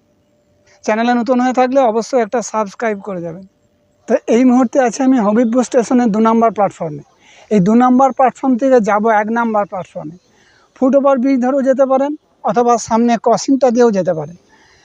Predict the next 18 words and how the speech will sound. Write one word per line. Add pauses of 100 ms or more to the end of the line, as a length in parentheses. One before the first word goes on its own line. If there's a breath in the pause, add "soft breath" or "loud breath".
(120)
তো
এই
ক্রসিং
দিয়ে
বাইরে
বেরিয়ে
ওখান
থেকে (240)
টোটো
পাবো, (800)
টোটো
ধরে
যাব (480)
দক্ষিণ
বিষ্ণুপুর (360)
নপাড়া। (1600)
বুস
স্টেশনের